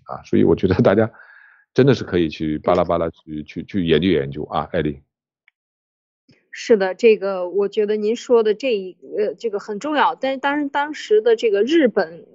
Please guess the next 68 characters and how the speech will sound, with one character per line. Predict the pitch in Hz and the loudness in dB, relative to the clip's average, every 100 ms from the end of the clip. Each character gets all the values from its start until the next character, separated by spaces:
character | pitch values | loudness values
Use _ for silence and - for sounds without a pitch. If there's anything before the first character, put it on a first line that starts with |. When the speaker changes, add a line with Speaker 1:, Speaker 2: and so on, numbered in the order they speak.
| - | -4
Speaker 2:
的 | 196 190 | 0 0
历 | 202 214 | 2 0
史 | - 180 | -2 -8
可 | - | -10
能 | 180 185 | -6 0
也 | 175 | 0
是 | - 190 | 0 -2
有 | 165 | -2
记 | - 196 | -2 -4
载 | 165 - | -4 -8
的， | 175 | 2
可 | 214 | 2
以 | |
去 | 202 226 | 2 0
找 | 185 - | 0 -2
一 | |
找 | 196 - 196 | -2 0 0
日 | 220 247 185 175 _ _ - | 2 6 6 4 _ _ -4
本 | 190 110 | -4 -4
的 | 131 165 | -6 -4
这 | 185 170 | -2 -2
个 | 135 | 2
历 | 196 202 | 4 2
史， | - 208 | 0 0
特 | - | 4
别 | 208 190 | 6 6
是 | - 196 175 | 4 2 2
这 | 170 180 | 0 -4
个 | 170 | -4
审， | 196 143 131 185 | -4 -4 -6 -6
审 | - 190 | -2 0
判 | 208 220 | 2 2
的 | |
时 | 190 | 2
候， | 170 | -2
您 | 170 170 | -2 -6
刚 | 175 | -6
才 | 175 | -4
讲 | 175 - | -8 -10
到 | 165 | -10
田 | - 185 | -6 -2
中 | 202 196 | 0 0
隆 | 175 185 | -2 -8
吉。 | 180 180 _ - _ _ - - - - | -10 -12 _ -20 _ _ -20 -20 -20 -2
那 | 262 | 4
么 | 226 190 170 - | 6 4 -2 -10
这 | - 247 | -2 0
个 | 196 | 0
除 | - 220 | 2 2
了 | 277 | 4
这 | 294 254 | 2 2
个 | 196 | 2
以 | 180 | 2
外 | 185 180 | -2 -2
呢， | 170 | -4
还 | - 190 | -2 2
有 | 226 | 2
没 | 165 | 0
有 | 202 | -6
当 | 185 175 190 | -6 -6 -6
事 | - - | -8 -14
人 | - | -14
写 | - - | -8 -8
一 | 180 | -6
些 | - | -8
回 | 180 170 | -6 -6
忆 | 175 | -6
录？ | - | -10